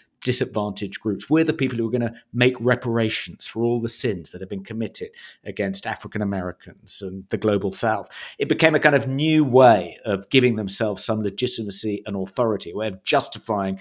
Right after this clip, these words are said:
their continuing power in the wake of all the kind of colossal mismanagement and the loss of trust in them, um, that had, that had sort of b-, b-, unfolded over the previous ten years. And that's, of course, why they went all in on the pandemic. Here was another, here was a,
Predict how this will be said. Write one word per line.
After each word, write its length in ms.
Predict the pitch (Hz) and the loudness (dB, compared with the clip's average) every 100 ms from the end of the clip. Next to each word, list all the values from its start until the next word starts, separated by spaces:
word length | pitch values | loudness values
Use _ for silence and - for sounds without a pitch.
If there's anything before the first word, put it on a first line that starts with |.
| - - | -12 -6
their 120 | 107 | -6
continuing 640 | - 104 151 131 117 104 | -4 -2 -2 0 -2 -2
power 440 | 98 - 113 98 92 - - | -4 0 2 2 0 -8 -8
in 160 | - 127 | -2 2
the 120 | 123 | 2
wake 520 | 120 135 110 - - | 6 6 6 0 -6
of 220 | 101 95 - | -6 -8 -2
all 340 | 131 123 113 104 | 4 6 6 2
the 100 | 104 | -2
kind 160 | 104 | -2
of 80 | 95 - | -4 -6
colossal 560 | - 110 117 - 113 95 | -4 0 2 2 0 0
mismanagement 840 | 101 - 110 104 95 - 95 92 - - | 0 -2 -2 -2 -4 -6 -10 -10 -18 -10
and 120 | 107 | 0
the 60 | 110 | 4
loss 280 | 117 117 - | 6 4 2
of 140 | 98 | -6
trust 420 | - 120 - - | -2 -2 -2 -4
in 180 | 92 87 | -6 -6
them, 180 | 87 82 - - _ | -14 -16 -20 -20 _
um, 340 | 101 95 95 95 | 0 2 2 0
that 160 | 113 104 | 0 2
had, 180 | 98 - | 2 2
that 100 | 101 | 2
had 160 | 95 | 2
sort 100 | - | 2
of 140 | 95 - - _ - - - | 0 -4 -18 _ -20 -18 -14
b-, 80 | 165 | -14
b-, 180 | - 165 - - - - - - 160 | -12 -18 -8 -8 -8 -16 -12 -2 2
unfolded 540 | 120 - 113 98 90 | 2 4 4 4 0
over 140 | 92 | -2
the 60 | 98 | -4
previous 340 | 110 95 95 | 0 0 0
ten 180 | - 98 | -2 0
years. 160 | 101 92 - - | 0 -2 -4 -2
And 120 | 226 | 4
that's, 160 | 220 139 | 6 4
of 100 | 131 | 4
course, 220 | 123 - | 4 8
why 140 | 113 | 8
they 120 | 110 | 8
went 220 | 110 110 - - | 6 6 4 4
all 380 | 156 135 123 110 | 10 12 12 10
in 300 | 104 95 - - - - | 6 4 0 -10 -18 -2
on 120 | 101 | 0
the 80 | 98 | 2
pandemic. 580 | 104 98 98 98 92 - | 2 2 2 2 0 6
Here 140 | 131 | 8
was 140 | 120 | 8
another, 320 | 120 110 117 - | 6 4 2 4
here 100 | 170 | 4
was 120 | |
a, 60 | 139 | 4